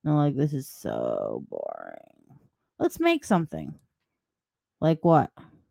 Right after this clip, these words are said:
Bam. We are created for sharing, caring, and, oh, what's that word they use in the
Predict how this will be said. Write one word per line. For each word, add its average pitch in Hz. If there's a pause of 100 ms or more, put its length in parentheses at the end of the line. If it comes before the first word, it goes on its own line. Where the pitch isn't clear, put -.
(1500)
Bam. 131 (920)
We 190
are 226
created 165
for 147 (720)
sharing, 170
caring, 160 (100)
and, 143 (1000)
oh, -
what's -
that 240
word 170
they 170
use 160
in 147
the 147